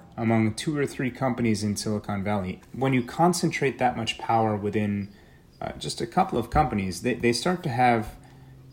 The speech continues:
uh, ancillary power over, over, for example, the media ecosystem. And, and f-,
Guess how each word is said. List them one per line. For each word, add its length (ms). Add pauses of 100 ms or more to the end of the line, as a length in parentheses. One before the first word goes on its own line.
(120)
uh, 540 (140)
ancillary 560
power 300
over, 500 (200)
over, 400 (340)
for 160
example, 420
the 100
media 520
ecosystem. 600 (180)
And, 320
and 360 (300)
f-, 320